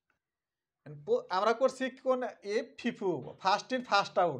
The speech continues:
তো আমাদের, আহ, মূল বৈশিষ্ট্য, ফিচার্স বা শর্ত হলো কি, যে প্রথমে যে পণ্যটি আমাদের আছে সেই পণ্য থেকে আগে আমাদের ইস্যু করতে হবে বা বিক্রয় করতে হবে। তাহলে খেয়াল করো,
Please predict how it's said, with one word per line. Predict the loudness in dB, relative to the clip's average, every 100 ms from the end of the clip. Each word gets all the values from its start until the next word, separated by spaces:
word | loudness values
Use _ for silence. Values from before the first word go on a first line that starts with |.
| -2
তো | 0
আমাদের, | 2 6 6 4 -2 -20 _ 4
আহ, | 8 8 4 2
মূল | 2 6 6
বৈশিষ্ট্য, | 6 4 -4 -2 -2
ফিচার্স | 0 2 2 0
বা | 0
শর্ত | 0 2 2
হলো | 4 2 0
কি, | -4 -6 -10 _ _ _ _ -6
যে | 4 6 6 -2 _ _ 2
প্রথমে | 2 2 0 0 2
যে | 2 2
পণ্যটি | 2 2 2 2
আমাদের | 2 4 4 4 0 _ -2
আছে | 0 4 4 4 0
সেই | 2 2
পণ্য | 2 0 -2 0
থেকে | 4 6 6
আগে | 6
আমাদের | 4 4 4 2 -12 -20 _
ইস্যু | -6 -2 0 0
করতে | 0 0
হবে | 2 4
বা | 2 2 -14 _ -8
বিক্রয় | -4 0 0 0
করতে | -2 -4 -6 -6 _ 4
হবে। | 4 4 -2 -8 -18 _ _ _ -6
তাহলে | -2 -2 4
খেয়াল | 6 6 4
করো, | 4